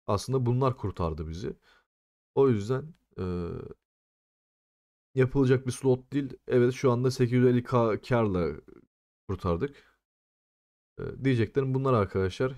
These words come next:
Eğer videoyu beğendiyseniz beğenmeyi unutmayın. Bana destek olmak istiyorsanız arkadaşlar kanalıma abone olabilirsiniz. E, bir dahaki Premium Farm serisinde görüşmek üzere. Herkes kendine iyi baksın.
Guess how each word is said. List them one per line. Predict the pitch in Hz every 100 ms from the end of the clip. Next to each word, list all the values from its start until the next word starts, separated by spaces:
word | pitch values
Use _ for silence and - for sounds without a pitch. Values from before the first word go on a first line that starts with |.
| -
Eğer | 120 123 123
videoyu | 123 123 131 123
beğendiyseniz | 127 123 120 - 113 127 110
beğenmeyi | 117 117 110 98
unutmayın. | 101 120 - 127 127 127 - _ _ _ _ _
Bana | 110 117
destek | 117 110 127 123
olmak | 123 123
istiyorsanız | - 123 123 120
arkadaşlar | 113 117 - 123
kanalıma | - 110 113 104
abone | 101 101
olabilirsiniz. | 92 101 120 123 131 131 - _ _ _ _ _
E, | 95 92
bir | 123 127
dahaki | 117 - 107
Premium | 123 120 104 95
Farm | - 117 104
serisinde | 90 104 92 117 131
görüşmek | 113 110 120 92
üzere. | 90 117
Herkes | 123 107 131 127
kendine | - 110 113
iyi | 113
baksın. | 90 78 -